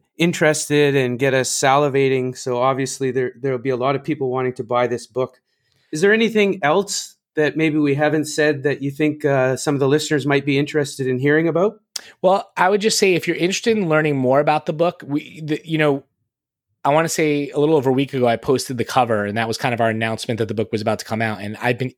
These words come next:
Speaker 2: inundated with people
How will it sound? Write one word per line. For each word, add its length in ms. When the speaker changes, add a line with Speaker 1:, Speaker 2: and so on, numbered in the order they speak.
Speaker 2:
inundated 840
with 380
people 640